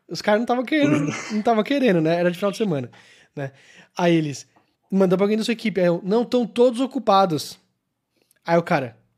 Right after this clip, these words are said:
Speaker 1: "Manda aqui essa merda." Aí eu, "Tal."
Speaker 2: <laughs>
Speaker 1: E aí eu pus assim, né? E aí chamei o cara, e o cara, o cara da Europa era um francês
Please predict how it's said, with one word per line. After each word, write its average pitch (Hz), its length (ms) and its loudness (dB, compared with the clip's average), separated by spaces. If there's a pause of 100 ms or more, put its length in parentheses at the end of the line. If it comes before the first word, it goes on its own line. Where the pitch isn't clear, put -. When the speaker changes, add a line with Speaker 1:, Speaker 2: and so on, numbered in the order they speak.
(320)
Speaker 1:
"Manda 202 240 4
aqui 170 100 -4
essa 156 160 -4
merda." 127 280 -10 (420)
Aí 160 140 0
eu, 147 120 -2
"Tal." 151 300 -2
Speaker 2:
<laughs> - 300 -18
Speaker 1:
E 165 40 -4
aí 170 120 2
eu 185 120 4
pus 202 300 2
assim, 233 460 2 (240)
né? 208 320 2 (100)
E 190 80 0
aí 196 400 2
chamei 196 240 2
o 190 40 -2
cara, 226 320 0
e 190 100 0
o 196 60 -4
cara, 196 600 2
o 156 160 -4
cara 165 180 -2
da 160 80 -2
Europa 160 560 0
era 170 160 2
um 196 60 0
francês 226 800 0